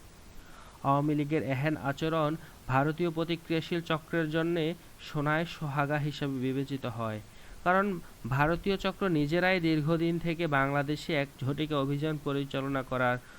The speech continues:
পরিকল্পনায় রীতিমতো মশগুল ছিল। দুর্বল আওয়ামী লীগ নেতৃত্বের অসহায় আত্মসমর্পণই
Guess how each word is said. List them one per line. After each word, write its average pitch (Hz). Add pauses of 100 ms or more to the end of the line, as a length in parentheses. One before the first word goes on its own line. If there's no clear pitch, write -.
(220)
পরিকল্পনায় 139
রীতিমতো 135
মশগুল 120
ছিল। 113 (760)
দুর্বল 165
আওয়ামী 147
লীগ 165
নেতৃত্বের 143
অসহায় 143
আত্মসমর্পণই 165